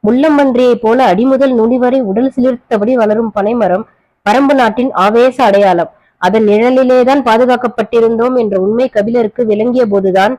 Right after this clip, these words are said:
இன்னொன்றும் விளங்கியது. நீண்ட பொழுதுக்கு முன்பே பாரியின் பாதுகாப்புக்குள் தான் வந்துவிட்டோம் என்பது.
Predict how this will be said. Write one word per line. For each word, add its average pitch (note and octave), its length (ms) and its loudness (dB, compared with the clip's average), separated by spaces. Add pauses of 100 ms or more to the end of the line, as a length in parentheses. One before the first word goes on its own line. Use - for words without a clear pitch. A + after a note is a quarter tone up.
இன்னொன்றும் C#4+ 460 2
விளங்கியது. A3 600 0
நீண்ட C4 400 2
பொழுதுக்கு B3 440 0
முன்பே A3+ 360 0
பாரியின் B3+ 560 0
பாதுகாப்புக்குள் G#3+ 800 -2
தான் A3 180 -2
வந்துவிட்டோம் A3+ 600 -2
என்பது. F3 360 -2